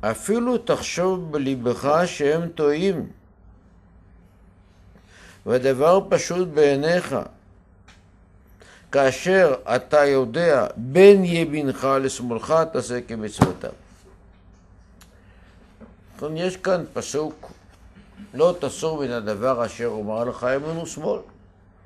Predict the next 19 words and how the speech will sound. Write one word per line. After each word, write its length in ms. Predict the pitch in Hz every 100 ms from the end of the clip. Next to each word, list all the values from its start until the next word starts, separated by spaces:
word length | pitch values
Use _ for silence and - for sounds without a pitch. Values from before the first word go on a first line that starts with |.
| - - - -
בפשט 480 | 110 - 131 135 131
הפשוט, 480 | - 120 107 90 - -
מה 120 | 147
שאומרים 400 | 156 175 175 190
לך 160 | 160 135 131
תעשה. 380 | 131 127 143 156 - - - _ - _ - - - _ - - - - -
אבל 160 | 82 98
רש"י 400 | 110 170 175 127
בא 140 | 104
ואומר 480 | 120 127 139 143 147
משהו 420 | 143 151 - 165
אחר. 280 | 160 180 185 - - - - - - - - - - -
אפילו 480 | - 110 - 185 202
אומר 200 | 202 208
לך 200 | 196 180
על 180 | 165 165
ימין 360 | 175 196 208
שהוא 200 | - 175
שמאל, 380 | 165 170 175 107